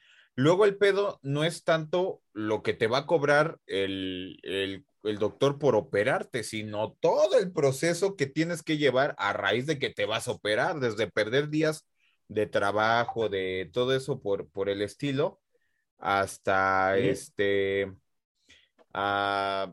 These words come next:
Speaker 1: a la dieta y los medicamentos, o sea, vaya, y aquí es lo mismo. Yo he tenido clientes que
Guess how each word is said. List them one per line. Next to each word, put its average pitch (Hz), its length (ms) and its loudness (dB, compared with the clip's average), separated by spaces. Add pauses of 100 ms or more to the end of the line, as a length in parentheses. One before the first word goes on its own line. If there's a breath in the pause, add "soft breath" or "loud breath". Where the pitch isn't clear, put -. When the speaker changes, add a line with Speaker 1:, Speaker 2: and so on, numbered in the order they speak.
Speaker 1:
a 110 240 0
la 113 260 0
dieta 139 760 2
y 113 340 -2
los 107 420 0 (380)
medicamentos, 123 880 -2
o 127 60 -2
sea, 139 160 0
vaya, 147 340 2 (100)
y 135 180 2
aquí 139 220 2
es 185 80 2
lo 196 100 2
mismo. 160 480 -2 (420)
Yo 147 140 0
he 175 40 2
tenido 190 400 2
clientes 165 500 -2
que 117 440 0